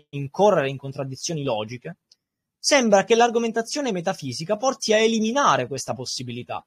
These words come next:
in base al fatto che nessun mutamento negli oggetti in esame sarebbe potuto accadere nel tempo giusto per causare la loro separazione.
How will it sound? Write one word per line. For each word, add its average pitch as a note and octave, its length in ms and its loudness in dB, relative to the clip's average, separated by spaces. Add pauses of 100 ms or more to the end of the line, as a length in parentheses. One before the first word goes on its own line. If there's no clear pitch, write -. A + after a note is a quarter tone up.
(140)
in D3 100 -2
base D#3 240 6
al A#3 140 4
fatto E3+ 360 2
che A3 100 0
nessun G3 480 2
mutamento E3+ 560 0
negli C3 240 -4
oggetti E3+ 400 -4
in A#3+ 60 -4
esame E3 500 -2 (100)
sarebbe A#3+ 380 4
potuto G3 360 -4
accadere G3 520 2
nel G3 260 0
tempo A3 400 -2
giusto F3+ 460 -4
per G3+ 180 -2
causare G3 480 2
la A3 100 4
loro F3+ 220 4
separazione. C3 840 0